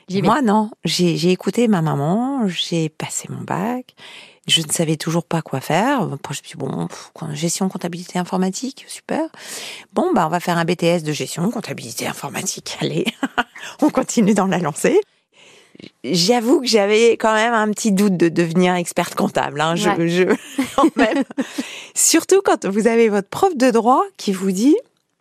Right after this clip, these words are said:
Speaker 2: Euh, « Qu'est-ce que vous faites là, mademoiselle, dans mon cours ?» Parce que sincèrement, c'est pas,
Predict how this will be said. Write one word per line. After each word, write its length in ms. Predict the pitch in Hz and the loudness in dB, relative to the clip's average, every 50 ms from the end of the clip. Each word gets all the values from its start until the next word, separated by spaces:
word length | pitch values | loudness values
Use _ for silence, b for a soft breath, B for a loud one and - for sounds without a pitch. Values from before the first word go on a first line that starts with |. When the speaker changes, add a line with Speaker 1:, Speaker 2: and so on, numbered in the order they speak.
| _ _ _ _ _ _ _ _ _ _ _ - 170 | _ _ _ _ _ _ _ _ _ _ _ -4 -2
Speaker 2:
Euh, « 300 | 180 180 180 180 180 175 | 0 2 2 0 0 -2
Qu'est-ce 200 | - - 285 - | -4 -6 -8 -8
que 100 | - - | -8 -10
vous 80 | 269 233 | -10 -8
faites 260 | - - 202 190 - | -6 -6 -6 -4 -4
là, 140 | 185 202 226 | -2 0 2
mademoiselle, 640 | 233 208 190 180 185 175 185 202 220 247 277 262 240 _ _ _ _ _ _ - | 2 2 2 2 2 2 2 0 0 -2 -4 -6 -10 _ _ _ _ _ _ -4
dans 160 | 170 180 180 | -2 0 0
mon 220 | 175 180 180 185 | 0 0 -2 -2
cours ?» 260 | - - 208 214 214 | -2 -2 -2 -2 -2
Parce 160 | - 190 185 - | -2 -6 -6 -4
que 80 | 185 | -4
sincèrement, 480 | 165 - 220 220 - 247 247 269 302 311 | -2 -2 -2 0 0 -2 0 0 0 -2
c'est 180 | - - - | -2 -4 -4
pas, 200 | - - 254 262 | -2 -2 -2 -2